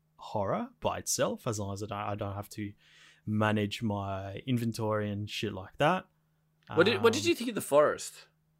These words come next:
Speaker 2: Oh, no, it's different, but that's a survival horror game in a sense. But it's got a little bit of hor-, it's got horror in it though.
Speaker 1: Uh,
Speaker 2: Oh, is that a good me-, a good happy medium there?
Speaker 1: It's still the same. Like, it's not a game I'd play by myself. Like, if I was to
Speaker 2: No.
Speaker 1: play with you, I
Speaker 2: No.
Speaker 1: wouldn't,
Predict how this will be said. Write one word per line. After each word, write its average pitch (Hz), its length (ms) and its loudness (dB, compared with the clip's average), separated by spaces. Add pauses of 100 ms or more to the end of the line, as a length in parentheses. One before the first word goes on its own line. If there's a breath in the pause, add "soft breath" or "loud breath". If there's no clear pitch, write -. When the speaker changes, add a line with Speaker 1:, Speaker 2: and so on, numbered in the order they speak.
(600)
Speaker 2:
Oh, 131 60 -4
no, 123 80 2
it's 113 160 -4
different, - 380 -16 (240)
but 101 100 -8
that's 104 240 -8
a 110 80 -6
survival 92 400 -10
horror 87 260 -10
game 82 280 -14
in 156 120 -2
a 117 100 2
sense. - 440 -10 (400)
But 123 120 -2
it's 117 180 -8
got - 280 0
a 117 60 -4
little 117 140 -2
bit 107 160 0
of 92 60 -6
hor-, - 160 -8
it's 123 100 -10
got 117 160 -6
horror 98 220 -8
in 95 180 -14
it 82 180 -16
though. - 880 -18
Speaker 1:
Uh, 175 760 2
Speaker 2:
Oh, 147 40 12
is 147 120 10
that 160 120 12
a 127 640 10
good 131 240 0
me-, 123 380 0
a 117 40 -8
good 123 360 -2
happy 117 260 -4
medium 104 380 -6
there? 90 280 -12 (340)
Speaker 1:
It's - 100 -4
still 277 220 4
the 135 80 6
same. 127 440 6
Like, 113 440 4 (360)
it's 156 160 2
not 190 120 6
a 143 40 6
game 117 200 6
I'd 107 120 4
play 110 180 2
by 104 120 4
myself. 110 560 2
Like, 110 140 2
if 104 100 0
I 151 140 12
was 110 80 6
to 95 40 0
Speaker 2:
No. - 40 -4
Speaker 1:
play 117 160 6
with 107 180 2
you, 113 160 4
I 107 40 6
Speaker 2:
No. 135 100 4
Speaker 1:
wouldn't, 110 220 2